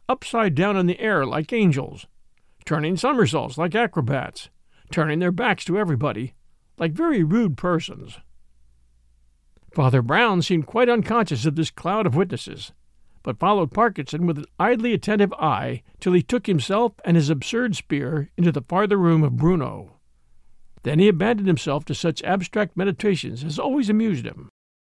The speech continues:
calculating the angles of the mirrors, the angles of each refraction, the angle at which each must fit into the wall,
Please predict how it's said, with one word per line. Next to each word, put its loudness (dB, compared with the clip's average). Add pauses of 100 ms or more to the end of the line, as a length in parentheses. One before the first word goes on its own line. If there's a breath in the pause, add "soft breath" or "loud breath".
(380)
calculating 4
the 2
angles 2
of 4
the 2
mirrors, -2 (360)
the -14
angles 4
of 0
each -4
refraction, -2 (720 soft breath)
the -4
angle 2
at -2
which -2
each 2
must 0
fit 0
into 4
the 0
wall, -4